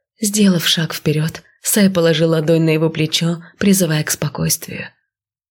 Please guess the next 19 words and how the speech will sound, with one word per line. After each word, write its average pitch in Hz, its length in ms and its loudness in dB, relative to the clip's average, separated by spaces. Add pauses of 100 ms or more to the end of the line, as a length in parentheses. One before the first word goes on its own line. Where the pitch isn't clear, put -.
(180)
«Уймись, - 440 -2
меньшой», - 540 -8 (320)
шепнул 180 600 0
он 160 300 2
одними 151 340 2
губами. 151 600 -4 (920)
«Спокойно, 101 1080 -2
дети - 460 0
света». - 720 -6 (560)
Лица 202 340 2
змеелюдов 160 580 0
снова 165 380 0
расплылись 156 600 -2
в 156 60 -2
улыбках. 160 580 -4 (400)
«Мы 170 220 4
ответим 170 760 0
на 147 120 -4
вопрос. - 640 -6